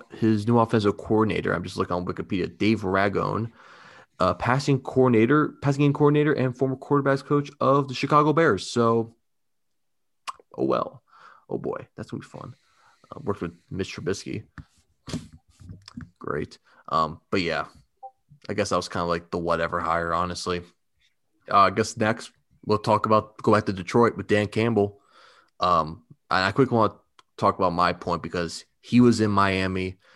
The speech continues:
Um, obviously he's replacing Patricia,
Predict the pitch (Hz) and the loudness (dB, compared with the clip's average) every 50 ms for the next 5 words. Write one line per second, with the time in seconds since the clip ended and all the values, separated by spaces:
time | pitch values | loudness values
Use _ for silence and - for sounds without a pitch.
0 | _ - - - - - _ - 92 90 87 80 80 82 82 80 80 82 82 - | _ -20 -20 -20 -20 -16 _ -4 0 0 2 0 0 -2 -4 -6 -8 -12 -14 -16
1 | _ _ _ _ _ _ _ _ _ _ _ _ _ _ _ _ _ _ _ _ | _ _ _ _ _ _ _ _ _ _ _ _ _ _ _ _ _ _ _ _
2 | _ - 101 101 98 95 - 98 95 98 95 - 104 98 - 92 - - - - | _ 0 0 0 0 0 -4 -4 -4 -4 -2 0 0 -2 -2 -4 -6 -8 -2 2
3 | 117 104 - - 95 98 113 123 | 2 2 2 2 0 0 0 -2